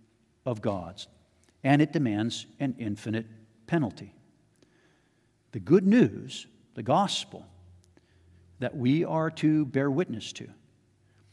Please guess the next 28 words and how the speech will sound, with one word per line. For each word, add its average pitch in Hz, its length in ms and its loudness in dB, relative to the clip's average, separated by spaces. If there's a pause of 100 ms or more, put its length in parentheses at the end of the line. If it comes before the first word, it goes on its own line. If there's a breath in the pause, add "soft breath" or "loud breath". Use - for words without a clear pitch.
(140 soft breath)
is 131 200 -2
that 120 260 0
Jesus 180 680 -2 (320)
paid 131 560 0 (280)
that 131 200 2
infinite 185 460 0
penalty 110 580 -4 (580 soft breath)
on 117 440 0 (440)
the 117 80 -12
cross, - 600 -12 (380 soft breath)
and 123 140 -2
that 117 220 0
we 156 180 4
can 131 260 -2 (140)
access 156 760 -8 (400)
that 127 280 -4
payment 101 560 -2 (540 soft breath)
through 131 480 0
our 113 500 -4 (260)
faith 107 260 -6
in 104 80 -8
Him, 95 240 -8
through 117 280 -6
our 117 260 -4 (320)
trust 107 360 -8
in 110 100 -8
Him, 101 240 -4
through, 113 280 -4